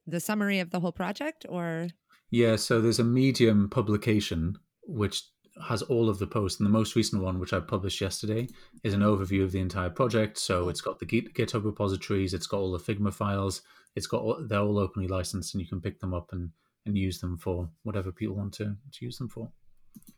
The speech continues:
Speaker 1: Yeah. Yeah, I mean, that's been, both of those projects have been keeping us busy, but I, I think that, um, I really like the Catalyst work. Like, I really enjoy working with small charities.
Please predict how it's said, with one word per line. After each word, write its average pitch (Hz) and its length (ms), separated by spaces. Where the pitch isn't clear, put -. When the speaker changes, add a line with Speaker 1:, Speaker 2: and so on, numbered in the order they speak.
Speaker 1:
Yeah. 175 240
Yeah, 247 160
I 254 40
mean, 262 300
that's 262 160
been, 294 280
both 226 180
of 233 100
those 214 180
projects 190 400
have 185 100
been 185 200
keeping 190 320
us 170 120
busy, 190 340
but 202 180
I, 170 400
I 180 100
think 180 280
that, 165 360
um, 156 480
I 190 60
really 254 180
like 175 240
the 196 100
Catalyst 190 480
work. 202 300
Like, 151 360
I 170 100
really 185 540
enjoy 165 460
working 160 320
with 156 100
small 160 260
charities. 170 680